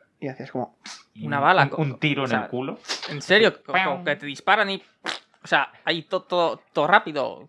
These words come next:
Speaker 3: que te la clavan
Speaker 1: Exacto,
Speaker 3: ahí.
Speaker 1: exacto, así,
Speaker 2: Puede,
Speaker 1: así,
Speaker 2: puede,
Speaker 1: así.
Speaker 2: puedes
Speaker 3: Pero eso
Speaker 2: elegir.
Speaker 3: tiene que doler si
Speaker 2: Hay,
Speaker 3: te disparan.
Speaker 2: hay dos métodos, Roger. El balazo.
Speaker 1: El método Gronholm.
Speaker 2: El balazo <laughs> y el método Gronholm, que consiste en coges la mano y haces <laughs> y te lo pones tú mismo.
Speaker 1: <laughs> Y ya está,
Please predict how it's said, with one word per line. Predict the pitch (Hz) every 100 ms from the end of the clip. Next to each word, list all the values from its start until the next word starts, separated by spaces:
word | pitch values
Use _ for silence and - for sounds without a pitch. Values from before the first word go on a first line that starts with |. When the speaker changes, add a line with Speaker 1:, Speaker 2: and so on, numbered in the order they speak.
| _
Speaker 3:
que | 156
te | - 127
la | 123
clavan | - 160 208
Speaker 1:
Exacto, | 180 156 175
Speaker 3:
ahí. | 127
Speaker 1:
exacto, | - 139 123
así, | 123
Speaker 2:
Puede, | 143
Speaker 1:
así, | 135 160
Speaker 2:
puede, | 143
Speaker 1:
así. | 139
Speaker 2:
puedes | 139 156 165
Speaker 3:
Pero | 147
eso | 143
Speaker 2:
elegir. | 190 277
Speaker 3:
tiene | 214
que | 180
doler | 143 226
si | 139
Speaker 2:
Hay, | 160
Speaker 3:
te |
disparan. | 165 - 175 214 -
Speaker 2:
hay | 139
dos | 185 160
métodos, | 180 165 120
Roger. | 120 120 135 - _ _ _ _ -
El | 131
balazo. | 117 120 170
Speaker 1:
El | 147
método | 156 160 180
Gronholm. | 160 180 190 190 185
Speaker 2:
El | 127
balazo | 127 147 - - - -
<laughs> | 302 - 127
y | 131
el | 127
método | 139 147
Gronholm, | 120 127 - 117 131 - - 185
que | 147
consiste | 143 131 - 165 - 185 - - -
en | 175 139 _ _
coges | 156 151 170
la | 156
mano | 147 170
y | 156
haces | 135 120 _ _ _ _ -
<laughs> | - - _ _ - - - 494 - - 1077 - - - 1077 571 - - - -
y | -
te | 127
lo |
pones | 123 135 127
tú | 113
mismo. | 107 -
Speaker 1:
<laughs> | - - _ - - 208 - 294 - 247 233 -
Y | 196
ya | 170
está, | 170 123 143